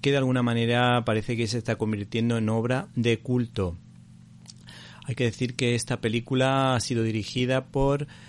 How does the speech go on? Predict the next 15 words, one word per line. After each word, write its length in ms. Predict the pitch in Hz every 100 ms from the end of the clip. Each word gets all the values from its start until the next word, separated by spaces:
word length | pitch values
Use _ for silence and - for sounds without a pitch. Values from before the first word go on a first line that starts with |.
| - -
Nicolas 760 | 127 139 147 143 151 147 - -
Winding 520 | 123 143 143 147 127
Refn, 340 | 113 123 98 - - - - -
autor 420 | 104 104 110 120
de 100 | 123
películas 420 | 117 113 120 120
como 260 | - 107 101
Drive, 440 | 104 123 135 139 - - - - -
The 120 | 104
Neon 340 | 107 107 104
Demon 480 | 98 117 123 127 131 - -
o 120 | 113
solo 380 | 101 123 123 123
Dios 380 | 151 117 131 151
perdona. 500 | - 98 98 85 78